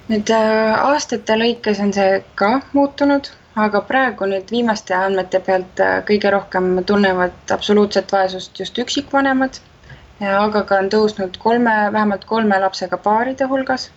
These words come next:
absoluutse vaesuse määr, äh, ja kelle hulgas veel on, äh, kõrgem kui teistes vanuserühmades, näiteks, äh, absoluutse vaesuse määr, siis on, äh, noored, kaheksateist kuni kakskümmend neli, nende hulgas siis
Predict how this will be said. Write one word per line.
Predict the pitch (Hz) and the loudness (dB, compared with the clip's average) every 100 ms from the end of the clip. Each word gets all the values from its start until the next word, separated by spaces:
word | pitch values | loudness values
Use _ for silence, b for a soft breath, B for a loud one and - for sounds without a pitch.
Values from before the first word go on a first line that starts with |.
| - | -12
absoluutse | 214 - 226 220 214 208 | -8 -2 0 0 0 0
vaesuse | 202 202 202 202 202 202 196 B B B - | 0 0 -4 -4 0 0 -2 B B B -4
määr, | 202 196 196 - - - - - - | -2 0 -2 -6 -20 -20 -20 -10 -2
äh, | 190 190 208 | 0 0 0
ja | 208 196 190 180 180 - | 0 2 2 0 -2 -4
kelle | 220 208 190 185 | 0 2 2 0
hulgas | - 226 202 185 208 | -4 -2 -2 -2 0
veel | 269 220 175 | 0 0 -4
on, | 175 180 | -6 -6
äh, | 180 185 196 - 226 | -6 -6 -10 -8 -2
kõrgem | 233 214 - 185 180 175 - _ | 0 0 -2 -2 -2 -6 -10 _
kui | 185 | -6
teistes | 185 220 214 185 180 - | 0 0 0 -2 -2 -2
vanuserühmades, | 196 185 180 180 - 185 180 185 | 0 0 0 -4 -4 -4 -2 -2
näiteks, | 185 190 190 - | -4 -2 -4 -2
äh, | 190 185 180 B B B B - - | 0 0 -2 B B B B -14 -4
absoluutse | 190 - 190 185 185 175 | -2 2 2 2 2 0
vaesuse | 175 175 180 180 180 | 2 0 -2 -4 -4
määr, | 202 220 190 | 0 0 -2
siis | 180 - - _ | -10 -12 -16 _
on, | 185 180 180 180 | -10 -4 -2 0
äh, | 175 | 2
noored, | 196 240 285 320 - _ _ | 2 2 2 -2 -10 _ _
kaheksateist | - 214 208 - 202 - | -2 -2 -2 -4 -6 -6
kuni | 196 190 | -6 -2
kakskümmend | 196 - 196 190 | -2 -2 -2 0
neli, | 254 311 - | 0 -2 -4
nende | 214 202 202 | -2 2 2
hulgas | 190 190 185 - | 2 0 -4 -4
siis | 185 | -8